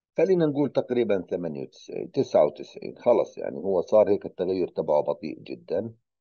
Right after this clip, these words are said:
تسعة وتسعين ملي أمبير. لاحظ، صار تسعة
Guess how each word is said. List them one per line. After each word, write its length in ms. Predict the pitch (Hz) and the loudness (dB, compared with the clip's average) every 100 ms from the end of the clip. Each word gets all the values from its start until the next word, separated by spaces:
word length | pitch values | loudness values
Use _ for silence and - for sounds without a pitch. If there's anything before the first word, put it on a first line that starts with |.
| _ _ _ _ - | _ _ _ _ -10
تسعة 300 | 131 - 101 | -6 0 2
وتسعين 540 | 92 90 - 95 131 | 2 -4 -4 2 4
ملي 380 | 127 98 67 58 | 4 2 -2 -10
أمبير. 340 | - - - - _ _ _ - | -12 -12 -12 -14 _ _ _ 2
لاحظ، 400 | 143 151 - - | 4 4 0 -6
صار 280 | - 87 | 0 0
تسعة 680 | - - 131 - 65 58 - | 0 -8 -8 -4 -4 -4 -8